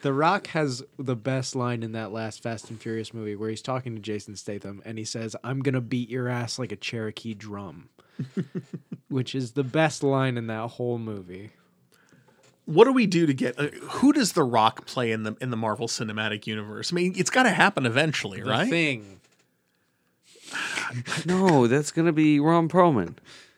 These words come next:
Speaker 3: Oh, but it can't be Ron Perlman if Ron Perlman's gonna be Doctor Doom.
Speaker 2: I mean, there you go.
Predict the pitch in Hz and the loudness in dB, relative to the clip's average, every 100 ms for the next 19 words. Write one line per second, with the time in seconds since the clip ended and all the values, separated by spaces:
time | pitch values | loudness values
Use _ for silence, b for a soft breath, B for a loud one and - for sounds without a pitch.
0 | b b b b - 143 160 143 131 156 | b b b b 0 4 6 4 2 0
1 | 160 147 139 117 107 95 113 101 95 - | 0 2 2 2 0 0 2 2 0 2
2 | 110 101 110 107 92 104 98 95 90 - | 0 2 0 -2 -2 -2 0 0 -2 -4
3 | 85 80 131 120 110 110 104 110 117 113 | -6 0 2 2 0 -4 -4 -8 -8 -10